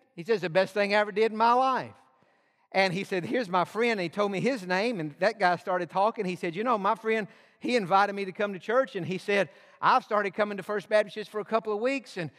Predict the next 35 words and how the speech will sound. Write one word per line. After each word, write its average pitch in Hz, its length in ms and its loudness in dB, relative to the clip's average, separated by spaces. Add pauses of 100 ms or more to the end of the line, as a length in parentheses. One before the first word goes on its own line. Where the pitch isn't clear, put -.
(180)
and 180 120 -2
he 208 120 0
said, 208 160 2
"I 262 120 6
got 220 280 2
saved 254 380 2
too." 285 380 -4
He 196 120 -6
said, 240 100 -2
"It's 233 100 -2
the 208 60 -14
best 233 200 0
thing 247 200 0
I 254 100 2
ever 269 120 0
did." 277 360 -2 (120)
Well, 156 100 -4
here's 233 180 0
this 220 140 -6
third 254 300 0
guy, 233 320 4
and, 143 80 -4 (320)
and 180 120 -2
they 202 80 2
said, 185 180 -4
"We've 247 220 -2
invited 196 380 2
him, 262 380 0
and 156 100 -4 (240)
he's 247 260 -2
been 196 200 0
coming," 233 420 -2
and 143 140 -2 (260)
so 160 180 -8
I 160 180 2